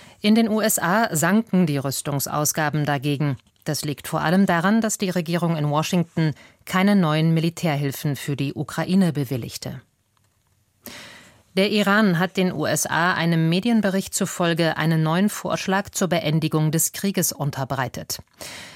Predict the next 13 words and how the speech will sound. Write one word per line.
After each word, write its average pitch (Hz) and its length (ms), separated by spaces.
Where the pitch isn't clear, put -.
Der 196 80
Plan 214 240
sei 226 100
bereits 180 460
durch 160 280
pakistanische 170 800
Vermittler 156 600
überbracht 147 520
worden, 139 380
berichtet 139 600
das 139 160
Nachrichtenportal 135 1000
Axios. - 720